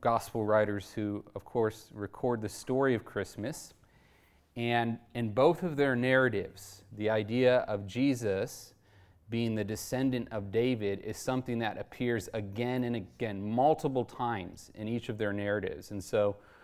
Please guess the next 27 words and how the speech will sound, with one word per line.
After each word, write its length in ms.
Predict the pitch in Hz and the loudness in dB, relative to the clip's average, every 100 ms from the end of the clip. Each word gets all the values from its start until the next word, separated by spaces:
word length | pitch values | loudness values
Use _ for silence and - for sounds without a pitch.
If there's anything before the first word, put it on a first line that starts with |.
| - | -6
we're 100 | 143 | -2
gonna 180 | 165 165 | 2 4
look 220 | 143 147 | 6 4
at 100 | 143 | 4
that 240 | 120 123 - | 6 4 4
this 240 | 127 - | -4 -2
evening. 420 | 127 123 127 143 135 - | -2 0 0 -2 -8 -10
Uh, 160 | 107 107 | -4 0
next 380 | 123 170 - | 0 0 -2
Wednesday, 600 | 143 123 107 95 104 131 - _ _ _ _ - _ _ - - _ _ _ 120 | -2 -2 -2 0 0 0 -6 _ _ _ _ -20 _ _ -20 -20 _ _ _ 2
what 180 | 127 | 4
we'll 120 | 127 113 | 4 0
probably 560 | 135 135 131 120 117 | 6 6 6 0 0
look 240 | 117 120 120 | 2 2 4
at 280 | 117 117 - | 4 2 -4
is 180 | 107 - | -6 -4
how, 560 | 117 110 107 104 - - - _ _ _ - | 0 4 4 4 -2 -14 -20 _ _ _ 2
uh, 160 | 104 - 110 | 2 2 -2
the 80 | 110 | 0
birth 280 | 120 127 123 | 4 2 2
of 60 | |
the 100 | 117 | -4
King, 280 | - 127 120 | -2 -2 -2
the 80 | 113 | -2
Son 240 | - 117 | -2 -2
of 100 | 107 | 0
David 460 | 110 110 107 107 | 2 2 2 -2